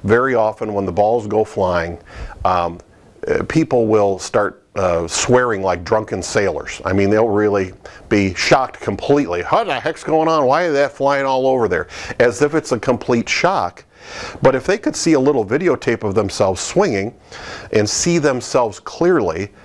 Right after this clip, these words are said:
they would see why that went the way that it went. Uh, we're embarrassed. That's why we swear and say, "I can't, I'm shocked." But the reality is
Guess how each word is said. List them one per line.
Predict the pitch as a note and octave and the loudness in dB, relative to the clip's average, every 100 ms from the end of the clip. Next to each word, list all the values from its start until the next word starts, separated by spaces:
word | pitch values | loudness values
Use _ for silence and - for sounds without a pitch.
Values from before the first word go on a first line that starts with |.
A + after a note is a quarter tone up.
| - - | -20 -6
they | A#2+ C3+ | 0 2
would | D3 C3+ | 2 0
see | - D3+ C#3 | 0 2 2
why | G#2+ G#2+ A2+ | 4 2 2
that | A2 G#2 G2+ | 0 -2 -2
went | G2 G2 | -4 -2
the | G2+ | 0
way | F#2+ G2 F#2+ | 2 2 2
that | F2+ - - | 0 -2 0
it | F2+ | 0
went. | F#2 G2+ - - - - | 2 2 0 -10 -18 -2
Uh, | F2+ F2+ | 0 2
we're | F#2 G2 | 0 0
embarrassed. | F2+ E2+ G#2+ B2+ C3+ - | 0 0 0 0 -4 -4
That's | G2 F#2+ - | -2 -2 0
why | G#2+ G2+ | 0 0
we | G2 G2 | 0 -4
swear | F#2 - G2 G2 G2+ G2+ | -6 -4 0 2 2 0
and | G2+ | -4
say, | - G2+ | -2 0
"I | F#2+ | 0
can't, | - G2 | 0 -2
I'm | F#2 | -2
shocked." | - - F2 F2 - A2 | 0 0 0 -2 -8 -4
But | G#2+ - - - | -4 -4 -18 -2
the | B2+ | 0
reality | C3 C#3+ E3 D#3 G#2 F#2 | 2 2 2 0 -2 0
is | F2+ F2+ | -2 -4